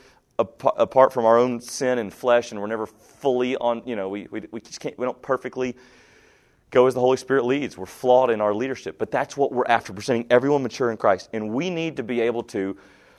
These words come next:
teach and train with the truth of God's Word. I think that Danny said that in his, uh, uh, in his first talk. He said, "What changed my heart was," eh, remember he gave us four things.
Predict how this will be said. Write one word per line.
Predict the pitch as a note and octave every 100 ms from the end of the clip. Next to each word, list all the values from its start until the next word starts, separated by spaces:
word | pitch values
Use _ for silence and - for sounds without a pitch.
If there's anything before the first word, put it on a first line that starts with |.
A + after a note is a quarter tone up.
| _ _ _ _
teach | - F3 F3+ F#3
and | F3+
train | - D3 A2 A#2 A#2
with | A#2+
the | -
truth | - C#3+ C3+
of | A#2
God's | B2+ A#2 A2+
Word. | D#3 A2 -
I |
think | - A#2+ A#2
that | F#2+
Danny | A2+ A#2+
said | A2+ A#2+ A2
that | C#3
in | -
his, | G2+ G2
uh, | G2 F2+ F#2 - -
uh, | G2 F#2 E2+ _
in | A2+
his | G#2
first | - G#2+ -
talk. | A#2 C3 - - _
He | -
said, | A2+ A#2
"What | A2 A2+ -
changed | - D3 D#3 E3 -
my | B2+ B2
heart | - F#3 C#3 G#2 - - _ _ -
was," | A2 A2 A2+
eh, |
remember | B2+ C3 C#3+
he | C#3
gave |
us | C3+
four | - C3
things. | A#2+ F2 -